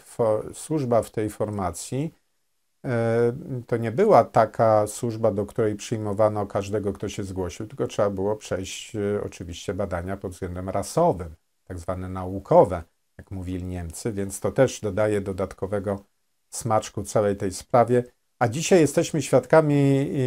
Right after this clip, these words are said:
y, takiego demonstracyjnego zbliżenia władz ukraińskich do Niemiec, chociażby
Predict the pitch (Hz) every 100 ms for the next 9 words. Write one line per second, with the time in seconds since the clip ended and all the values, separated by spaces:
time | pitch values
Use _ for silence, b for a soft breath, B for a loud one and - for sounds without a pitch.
0 | 123 117 113 135 120 107 135 139 127 -
1 | 123 - 123 117 156 139 123 110 - _
2 | _ - 104 101 110 120 135 127 117 107
3 | 120 123 - 117 117 113 123 - 117 101
4 | 107 101 90 92 117 143 - - - 107
5 | 101 110 101 104 101 98 92